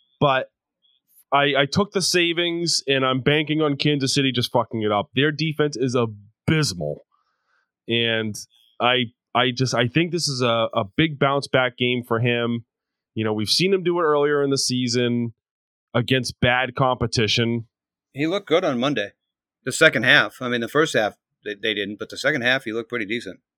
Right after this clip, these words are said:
Speaker 1: He was efficient, but it didn't translate to fantasy points, which is always the gamble with Tannehill, is just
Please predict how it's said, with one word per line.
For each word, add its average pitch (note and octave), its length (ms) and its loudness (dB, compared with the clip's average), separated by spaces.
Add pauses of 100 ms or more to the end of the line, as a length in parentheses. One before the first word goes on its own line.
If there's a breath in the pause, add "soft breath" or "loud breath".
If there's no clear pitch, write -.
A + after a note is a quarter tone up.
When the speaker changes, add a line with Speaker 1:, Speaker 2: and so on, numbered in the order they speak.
(640)
Speaker 1:
He A#3 180 4
was D4 200 -2
efficient, F#3 580 0
but D#3+ 140 0
it D3+ 60 -4
didn't G#3+ 260 -2
translate D#3+ 680 0
to D3 80 0
fantasy C#3 540 -2
points, F2 520 -6
which C3 180 -4
is D3 120 0
always G3 400 0
the D#3 120 -2
gamble C3+ 420 0
with G#2 140 -2
Tannehill, F2+ 600 -4
is - 280 -6
just B2 240 -4